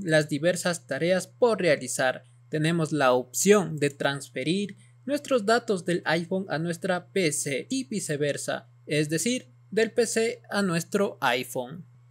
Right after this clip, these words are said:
Y por último, tenemos el modo de transferencia de iPhone a iPhone. Y finalmente,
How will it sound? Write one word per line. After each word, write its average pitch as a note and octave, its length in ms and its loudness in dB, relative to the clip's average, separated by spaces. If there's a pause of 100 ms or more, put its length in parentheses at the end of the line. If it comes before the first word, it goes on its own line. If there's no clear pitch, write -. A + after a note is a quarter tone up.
(180)
Y A#3 220 4
por B3 200 8
último, C#4 520 2
tenemos G#3 500 4
el E3+ 80 2
modo G3 280 2
de F#3 140 0
transferencia F#3+ 1120 -2
de C#4+ 220 0
iPhone B3 500 -2
a G#3 380 -2
iPhone. C3 520 -4 (1500)
Y C#4 140 6
finalmente, G#3 960 2